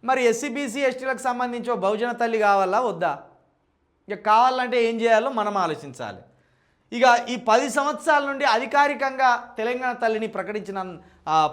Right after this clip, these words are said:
ప్రకటించినందుకు మాత్రం ఖచ్చితంగా ఇది బీఆర్ఎస్ వైఫల్యమే.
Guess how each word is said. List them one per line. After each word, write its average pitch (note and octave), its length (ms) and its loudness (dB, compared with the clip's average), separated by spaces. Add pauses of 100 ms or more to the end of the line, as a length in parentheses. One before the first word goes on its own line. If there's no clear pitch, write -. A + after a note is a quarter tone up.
(160)
ప్రకటించినందుకు A3 680 -2
మాత్రం F#3 360 -2 (500)
ఖచ్చితంగా F#3+ 840 -2
ఇది E3+ 220 -4 (360)
బీఆర్ఎస్ F#3+ 460 0
వైఫల్యమే. F#3 600 -4